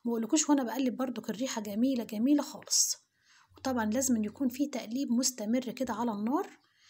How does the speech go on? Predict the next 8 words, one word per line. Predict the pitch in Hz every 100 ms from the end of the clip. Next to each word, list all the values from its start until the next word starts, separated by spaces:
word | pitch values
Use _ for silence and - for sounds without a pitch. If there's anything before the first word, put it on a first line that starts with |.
| - -
علشان | 208 - 240
كله | 185 262 220
يتعامل | 190 208 233 190
مع | 202 220
بعضه. | 196 214 240 349 392 _ _ _ _ - - -
وما | 240
تنسيش | 190 190 - 262 202
برضك | 226 247 240 311